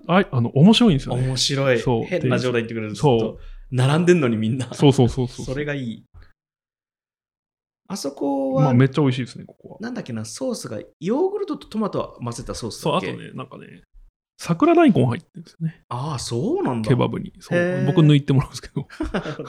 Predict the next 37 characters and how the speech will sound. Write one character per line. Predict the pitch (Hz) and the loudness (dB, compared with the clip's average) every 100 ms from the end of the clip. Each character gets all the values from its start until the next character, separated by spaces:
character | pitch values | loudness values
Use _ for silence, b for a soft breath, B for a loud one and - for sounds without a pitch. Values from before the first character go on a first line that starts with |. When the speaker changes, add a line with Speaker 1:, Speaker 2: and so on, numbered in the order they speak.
| - | -10
Speaker 2:
漬 | - | -8
物 | 151 | -2
嫌 | 170 139 | -2 -2
い | |
だ | 131 | -2
か | |
ら。 | 139 | -2
Speaker 1:
<laughs> | |
そ | - 123 | -4 -6
う | |
そ | - 147 | -10 -20
う | |
そ | - B B B B B B B B _ _ _ | -20 B B B B B B B B _ _ _
う。 | 208 | -2
で | 202 | 2
も | 135 | 6
め | 151 | 6
っ | 165 | 6
ち | |
ゃ | 190 | 4
美 | |
味 | 180 | 4
し | |
い | 160 | 2
で | |
す | 117 | -2
よ。 | - - _ 190 | -8 -18 _ -16
Speaker 2:
そ | - 262 | -8 -4
う | |
で | 170 | -4
す | 110 | -4
ね。 | 110 | -4
Speaker 1:
う | 113 | -2
ん。 | |
Speaker 2:
ち | 139 | 0
ょ | |
っ | 123 | 0